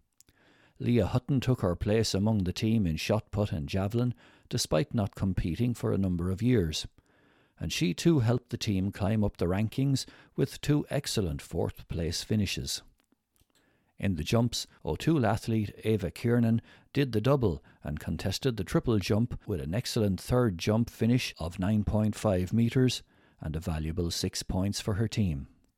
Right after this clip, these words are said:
She then went on to jump a brilliant long jump in a full field, adding another five points to the O'Toole's total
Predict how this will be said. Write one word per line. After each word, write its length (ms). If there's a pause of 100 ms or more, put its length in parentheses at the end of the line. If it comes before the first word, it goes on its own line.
(1040)
She 240
then 220
went 220
on 200
to 100
jump 440
a 100
brilliant 420
long 280
jump 340
in 120
a 60
full 280
field, 520 (260)
adding 340
another 280
five 380
points 380
to 100
the 120
O'Toole's 540
total 440